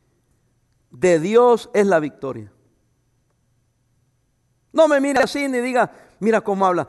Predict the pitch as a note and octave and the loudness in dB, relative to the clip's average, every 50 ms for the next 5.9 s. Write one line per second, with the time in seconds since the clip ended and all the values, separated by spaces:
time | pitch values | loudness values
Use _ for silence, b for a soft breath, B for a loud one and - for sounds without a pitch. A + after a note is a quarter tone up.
0 | b b - G#3+ F#3+ - A#3+ A#3+ A3+ G#3 G#3 A3 G#3+ - - D3+ A2+ - _ _ | b b -4 -4 -2 2 4 4 4 4 2 -2 -6 -8 -10 -14 -16 -18 _ _
1 | _ _ _ _ _ _ _ _ _ _ _ - D3 G3+ G#3 G3+ G3 A3+ B3 C4 | _ _ _ _ _ _ _ _ _ _ _ -2 0 2 2 2 2 2 2 4
2 | C4+ C4+ C4 C4 A#3 - - - G#3+ A3+ A3+ A3 G#3+ G3 F3+ F3+ E3 - - F3+ | 4 6 4 4 2 0 -2 0 2 2 4 4 4 2 2 0 -4 -6 -8 -8
3 | E3 D3 C#3 A2+ G2 _ _ _ _ _ _ _ _ _ _ _ _ _ _ _ | -6 -6 -8 -12 -16 _ _ _ _ _ _ _ _ _ _ _ _ _ _ _
4 | _ _ _ _ _ _ _ _ _ _ _ _ _ _ _ _ _ _ _ _ | _ _ _ _ _ _ _ _ _ _ _ _ _ _ _ _ _ _ _ _
5 | _ _ _ _ _ D#3+ G3 A#3 A3+ A3 A#3 A#3 G#3+ G3 F#3+ F#3+ F#3+ - | _ _ _ _ _ -4 -2 -2 0 0 2 2 2 2 2 -2 -4 -10